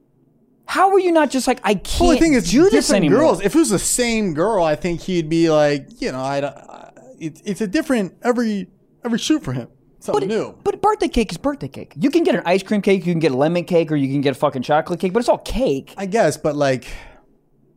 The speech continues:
Speaker 1: Then you're like, "I, I don't, I don't, I don't know." And, and obviously he's fine with it. It's his job, and he just bangs a bunch and comes a bunch with different women, and that sounds great. But I'm just, in
Speaker 2: Yeah.
Speaker 1: my head, I'm
Speaker 2: I
Speaker 1: like,
Speaker 2: mean, I don't even think he sees it as sexual. I think he's just like, "I'm good at what I do, and I get paid for it. This is work."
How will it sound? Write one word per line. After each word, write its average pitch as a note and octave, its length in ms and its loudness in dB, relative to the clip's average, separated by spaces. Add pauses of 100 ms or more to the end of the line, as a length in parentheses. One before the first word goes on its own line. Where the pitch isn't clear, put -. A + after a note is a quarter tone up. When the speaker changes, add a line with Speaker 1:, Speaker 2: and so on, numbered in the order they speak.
(200)
Speaker 1:
Then E4+ 120 -2
you're F#4+ 80 2
like, F4 160 2
"I, D4 260 2
I - 80 0
don't, F4+ 300 -2
I - 60 0
don't, D#4+ 320 -2 (160)
I C#4 100 6
don't E4 120 4
know." A#3+ 180 4
And, G3 300 0
and E3 220 2 (340)
obviously D#3+ 320 0
he's F#3+ 240 -2
fine G#3+ 180 2
with C#3 120 -4
it. G#2+ 120 -12
It's C3 100 -6
his C3+ 120 -2
job, D3 300 4
and C#3 60 0
he C#3+ 80 2
just C#3 220 -4
bangs D3 280 0
a D3 40 0
bunch C#3+ 340 -2
and C3+ 120 -2
comes D3 260 -4
a D3+ 40 0
bunch C#3+ 420 -2 (260)
with D3 200 -2
different E3 260 0
women, E3+ 240 0
and D#3 100 0
that D3 140 0
sounds D#3 260 0
great. D#3+ 220 0
But F3 80 2
I'm F3 80 -2
just, E3+ 140 -6
in - 80 -6
Speaker 2:
Yeah. F3 80 0
Speaker 1:
my G3 140 2
head, G#3 120 4
I'm F#3 60 -2
Speaker 2:
I F3+ 40 2
Speaker 1:
like, E3 120 2
Speaker 2:
mean, - 80 -8
I E3 60 -2
don't G3 100 0
even E3+ 100 -2
think F#3+ 160 -4
he C#3+ 60 -6
sees C#3+ 260 -4
it C3+ 100 -2
as A#2 140 -4
sexual. F#3+ 340 -6
I B2+ 60 -4
think F#3+ 160 -8
he's C#3+ 160 -8
just C#3 180 -8
like, B2+ 140 -2
"I'm C3+ 180 -4
good C#3+ 140 0
at D#3+ 80 0
what D3 140 2
I C#3 80 2
do, C#3 160 0
and C3+ 80 -2
I C3+ 60 -2
get B2 120 -4
paid C3+ 240 -2
for D#3 140 -2
it. - 20 -2
This C3 180 -8
is G2 120 -12
work." G#2+ 420 -14